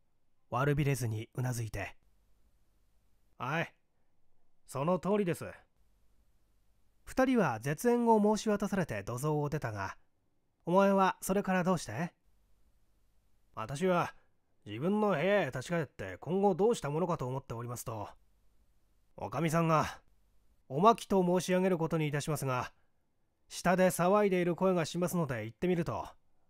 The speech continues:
酔っ払って土蔵の中へ入っています。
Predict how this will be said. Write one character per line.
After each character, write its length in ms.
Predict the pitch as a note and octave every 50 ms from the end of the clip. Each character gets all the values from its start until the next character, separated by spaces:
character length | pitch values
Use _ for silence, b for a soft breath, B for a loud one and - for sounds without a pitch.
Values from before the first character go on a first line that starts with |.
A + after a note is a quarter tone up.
| _ _ _ _ _ _ _
酔 120 | - F2+
っ 60 | - -
払 200 | - F3+ G3+ A3
っ 40 | -
て 140 | - F#3 D3
土 180 | - D3+ D#3+
蔵 160 | E3 A#3 B3+
の 80 | C4+ C#4
中 220 | C#4 C4+ - D3
へ 40 | A#2
入 160 | G2+ F3 C4+
っ 20 | B3
て 100 | - E3
い 60 | C#3
ま 80 | A#2+ A2+
す。 80 | A2